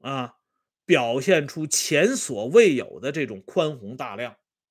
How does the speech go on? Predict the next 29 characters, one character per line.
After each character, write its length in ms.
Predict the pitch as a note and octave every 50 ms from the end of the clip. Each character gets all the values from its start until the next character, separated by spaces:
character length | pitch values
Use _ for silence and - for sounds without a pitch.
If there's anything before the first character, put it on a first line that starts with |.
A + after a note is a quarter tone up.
| _
这 120 | _ E3 E3
老 240 | C3+ A#2 - - -
邓 220 | - A3 G#3 D3+
的 80 | B2 -
宽 200 | - C#3 C3 A#2+
宏 120 | A#2 A#2
大 160 | B2 A#2 A2
量 300 | A2 A2+ A#2 G2 F2 _ _ _ _ _ _ _ _ _ _ _ _
可 280 | - - - D#3+ C3
是 260 | A#2 C3+ C3 B2+ A#2+ - _ _ _ _ _ _ _ _ _
非 220 | - - G3+ F#3
常 260 | - C#3 C3 C3 C#3+ C#3
罕 340 | A2 A2 - G#2 G2 F2+
见 280 | G#2+ C3+ E3 D#3+ C3 G#2+
的 140 | F#2 - _ _ _
啊， 160 | - A#2+ B2+
不 240 | A#2+ - E3 F3+ A3
是 140 | G3 G3+ F#3
对 180 | G3 F#3+ D#3+ C#3
所 300 | - - C#3+ C3+ F#3 G3+
有 120 | D#3 G#2+
人 220 | G2+ G2 G#2 A#2+
都 220 | B2+ - D3+ D3+ C#3+
有 100 | A#2 G2+
这 200 | - D3+ C#3 B2
种 180 | G#2+ F#2+ F2+ G2+
气 240 | - - D#3 C#3+ G#2+
度 180 | A#2 A2 F#2+
的。 120 | E2+ -